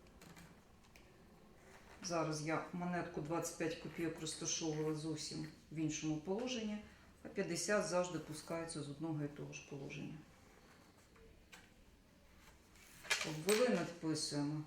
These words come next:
п'ятдесят в дужках два, двадцять п'ять в дужках два. Проведемо третій дослід, нецентральний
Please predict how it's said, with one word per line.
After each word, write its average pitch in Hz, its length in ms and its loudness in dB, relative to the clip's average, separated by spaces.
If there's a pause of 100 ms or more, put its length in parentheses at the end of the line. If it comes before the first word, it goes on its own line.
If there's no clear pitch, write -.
п'ятдесят 175 680 2 (500)
в 156 40 -10
дужках 151 460 0 (100)
два, 196 340 2 (1000)
двадцять 147 720 -2
п'ять 214 380 2 (300)
в 165 40 -6
дужках 156 480 -4 (180)
два. 147 200 -6 (3000)
Проведемо 190 600 6
третій 185 340 0
дослід, 151 480 0
нецентральний 165 720 0